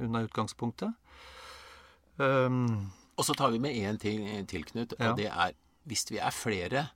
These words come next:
Speaker 1: Mm.
Speaker 2: så ta hensyn til den svakeste i leddet.
Speaker 1: Ja, godt poeng.
Speaker 2: Bær utstyr, hjelp vedkommende,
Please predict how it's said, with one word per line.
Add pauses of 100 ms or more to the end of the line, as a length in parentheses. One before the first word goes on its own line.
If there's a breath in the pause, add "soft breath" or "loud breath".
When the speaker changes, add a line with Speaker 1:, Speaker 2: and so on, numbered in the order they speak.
Speaker 1:
Mm.
Speaker 2:
så
ta
hensyn
til
den
svakeste
i
leddet. (120)
Speaker 1:
Ja,
godt
poeng. (100)
Speaker 2:
Bær (220)
utstyr, (520 soft breath)
hjelp
vedkommende,